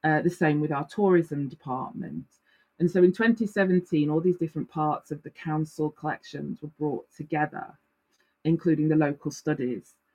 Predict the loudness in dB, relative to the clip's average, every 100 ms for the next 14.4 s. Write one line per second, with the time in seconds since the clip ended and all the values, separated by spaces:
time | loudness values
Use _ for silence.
0 | _ _ 0 2 6 6 6 4 6 6
1 | 6 4 2 -6 -6 -8 _ _ -8 -6
2 | -6 _ _ -4 0 4 4 4 4 2
3 | 0 -6 -2 2 2 0 -12 -12 -14 -14
4 | -14 -16 _ _ _ _ _ _ -2 2
5 | 4 4 6 6 6 4 2 0 2 2
6 | 2 0 -2 -2 -4 -8 -4 -4 -4 -8
7 | -8 -4 -2 -2 -2 -6 -8 -6 -2 0
8 | -2 -6 _ _ _ _ _ 4 4 0
9 | 0 6 8 8 4 0 0 0 0 4
10 | 4 2 -4 _ _ _ _ 0 4 4
11 | 4 0 0 -4 -6 -12 -8 -6 -6 -6
12 | -14 -8 -6 -4 -6 -8 -10 -6 -4 -4
13 | -4 -10 -12 -10 -8 -6 -6 -4 -2 -2
14 | -4 -6 -8 -12